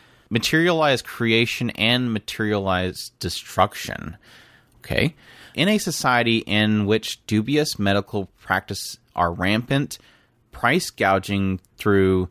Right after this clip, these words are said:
the monopoly of the pharmacist guild, and good medicine aren't available to the commoners, he was recognized by the empire at the time and opened up a pharmacy at the corner of the town.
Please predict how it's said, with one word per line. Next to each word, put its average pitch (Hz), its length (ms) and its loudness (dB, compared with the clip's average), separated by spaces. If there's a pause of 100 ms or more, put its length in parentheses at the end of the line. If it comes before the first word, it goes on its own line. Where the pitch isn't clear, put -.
(380)
the 90 520 0
monopoly 131 840 0 (140)
of 95 240 2
the 92 160 0
pharmacist 117 920 -2
guild, 147 400 0 (640)
and 156 480 2
good 160 300 0
medicine 117 640 0 (120)
aren't 113 280 -2
available 104 520 0
to - 220 -6
the 82 100 -6
commoners, 160 680 0 (640)
he 139 120 0
was 135 180 2
recognized 120 560 2
by 90 200 2
the 101 160 -4
empire 95 760 0
at 127 240 -2
the 135 80 -4
time 92 520 -2
and 87 200 -8
opened 113 360 -2
up 98 140 -4
a - 40 -18
pharmacy 98 760 -2 (340)
at 123 280 -2
the 113 80 0
corner 101 380 0
of 90 80 0
the 90 60 -8
town. 131 480 -2